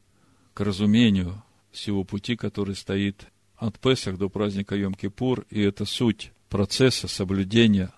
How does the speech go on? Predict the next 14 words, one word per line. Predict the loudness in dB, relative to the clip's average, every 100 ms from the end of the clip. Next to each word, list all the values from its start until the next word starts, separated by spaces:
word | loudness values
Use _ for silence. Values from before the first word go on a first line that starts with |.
| _
сосудов | -12 -10 -8 -4 -4 -4
святости | -4 -2 -2 -4 -16 -18 -20 -14
и | -12
чести. | -12 -14 -16 -20 _ _ _ _ _ _ _ _
В | 2
нашей | 4 4 2
недельной | 2 4 6 6
главе, | 6 6 6 6 4 2 _ _ _ _ _ -10
говоря | 0 2 4 4 4
о | 2
страстях | -2 -2 -2 2 0 0
похотения, | -6 -4 -4 0 2 2 2 0 _ _ _ _ _ _ _
Тора | 4 6 6
говорит, | 4 4 4 2 -2